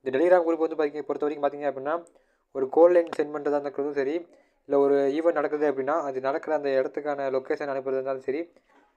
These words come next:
ஒரு live போறோம் அப்படின்னாலும் சரி, இல்ல ஒரு video upload பண்ணியிருக்கோம் அப்படின்னாலும் சரி,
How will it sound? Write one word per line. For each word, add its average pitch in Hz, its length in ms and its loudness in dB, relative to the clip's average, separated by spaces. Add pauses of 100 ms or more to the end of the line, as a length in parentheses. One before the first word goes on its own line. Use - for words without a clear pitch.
(320)
ஒரு 135 100 0
live 156 240 6
போறோம் 160 260 4
அப்படின்னாலும் 147 360 0
சரி, 143 140 2
இல்ல 151 180 0
ஒரு 139 220 0
video 160 220 0
upload 147 220 -4
பண்ணியிருக்கோம் 143 300 -2
அப்படின்னாலும் 131 340 -6
சரி, 139 160 -2